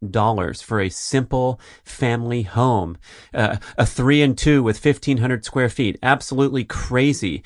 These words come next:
And when you immerse yourself into the world, you become not more happy with that wealth and that opportunity to make a lot of income at these high-tech companies, the stock options. You know all the stories of the wealth emanating from Silicon Valley. No, they, uh,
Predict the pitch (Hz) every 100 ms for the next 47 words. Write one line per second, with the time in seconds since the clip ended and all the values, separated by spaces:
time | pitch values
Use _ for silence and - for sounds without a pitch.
0 | - - 123 120 117 117 110 117 143 -
1 | 135 - 131 131 127 113 110 107 143 107
2 | 90 - - - 120 120 - 117 110 120
3 | - 131 160 127 113 90 101 110 107 -
4 | 104 98 101 104 120 117 95 95 92 -
5 | 104 110 107 123 117 101 98 104 107 101
6 | 101 92 113 113 110 110 104 95 101 -
7 | 104 104 - 98 - 117 127 123 113 95
8 | - 110 117 123 123 131 123 107 95 107
9 | 110 104 - 117 113 113 - - - -
10 | 123 110 98 117 117 - 117 117 113 113
11 | 110 113 101 123 110 113 104 104 110 127
12 | 147 - - 139 151 98 - _ - _
13 | 104 107 101 139 - _ _ - 107